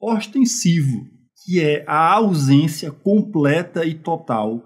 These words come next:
dos espíritos nos estudos, nos debates. Apesar de a proposta não ser desenvolver a ciência espírita naquilo que ela ainda pode ser desenvolvida, e há muito que ser estudado,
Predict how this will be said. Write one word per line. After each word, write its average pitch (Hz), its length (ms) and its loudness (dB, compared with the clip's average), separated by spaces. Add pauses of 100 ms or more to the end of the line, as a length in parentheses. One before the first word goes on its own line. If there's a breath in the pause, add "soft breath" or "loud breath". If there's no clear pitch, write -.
(120)
dos 151 260 0
espíritos 160 840 -2
nos 147 180 0
estudos, 135 720 0
nos 127 240 0
debates. 120 840 -4 (200)
Apesar 143 540 -2
de 165 100 -4
a 160 80 -2
proposta 135 560 -4
não 127 180 0
ser 110 480 -8 (240 soft breath)
desenvolver 139 840 2
a 156 80 0
ciência 135 340 0
espírita 120 440 -4
naquilo 131 320 -4
que 135 80 -10
ela 123 80 -2
ainda 113 160 2
pode 147 260 -2
ser 143 60 -2
desenvolvida, 123 720 0 (100)
e 117 80 0
há 127 100 0
muito 139 360 0
que - 120 -10
ser 127 140 -4
estudado, 117 640 -4